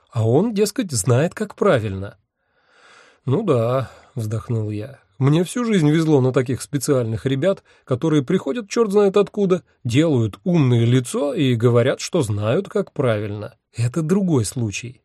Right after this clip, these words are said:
перебила меня Афина. "Этот человек говорит, что своими руками записывал речи нашего доброго друга Одина. Мне показалось, что тебе будет любопытно его выслушать". "Скорее уж это будет интересно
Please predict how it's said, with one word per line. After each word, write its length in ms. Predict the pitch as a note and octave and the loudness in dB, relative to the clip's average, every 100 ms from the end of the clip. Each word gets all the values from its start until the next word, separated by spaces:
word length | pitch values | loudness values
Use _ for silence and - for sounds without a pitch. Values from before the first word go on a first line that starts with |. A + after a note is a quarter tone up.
| _ | _
перебила 480 | B2 A2 G#2+ G2+ G#2 | -2 -2 -2 -4 -4
меня 280 | G#2+ G#2+ | -4 -4
Афина. 420 | G#2 - A2 G#2 - _ _ _ _ _ | -8 -6 -6 -8 -14 _ _ _ _ _
"Этот 260 | - G#3 D3+ | -4 -2 -2
человек 460 | - C3+ B2+ A3 | 0 2 4 2
говорит, 400 | G3 D#3 D3 G#3 | 2 2 2 2
что 180 | - F3 | -4 -6
своими 440 | - C#3+ D3 G3+ E3+ | -2 0 0 2 0
руками 420 | C#3 D3 F#3+ A3+ | 0 0 -2 -2
записывал 600 | D3 B2+ G3 F#3+ D#3+ C#3 | -2 -4 -6 -4 2 2
речи 340 | C3+ G3+ - | 2 0 -2
нашего 380 | D3+ D#3 - G3 | -2 -2 0 0
доброго 400 | C#3+ C#3+ F3 F#3 | 2 2 2 0
друга 320 | C#3+ B2+ C3+ - | 0 0 -2 -2
Одина. 460 | D#3+ A2+ G2+ G#2+ - _ _ _ _ | -2 0 -4 -8 -14 _ _ _ _
Мне 240 | - A#2 B2 | -2 0 2
показалось, 500 | C3+ E3+ F3+ F#3 - | 2 0 0 -2 -4
что 160 | - | -10
тебе 220 | G3 F#3 F3+ | -8 -4 -2
будет 320 | F3+ E3 F3+ | -2 -4 -4
любопытно 560 | F#3 F#3+ D#3+ G#2 G#2+ | 0 0 0 -2 -4
его 280 | A2 A2+ A#2+ | -4 -2 -2
выслушать". 640 | B2 C3 - G#2 A#2+ - _ _ _ _ _ _ | -2 -4 -8 -12 -12 -16 _ _ _ _ _ _
"Скорее 480 | - - D#3 E3 D#3 | -14 0 2 4 4
уж 160 | D#3 F3 | 2 -2
это 160 | E3+ | -4
будет 280 | F3 D#3+ C#3+ | -2 -2 2
интересно 540 | D3+ D#3 C3+ B2+ D#3+ | 2 2 0 2 -2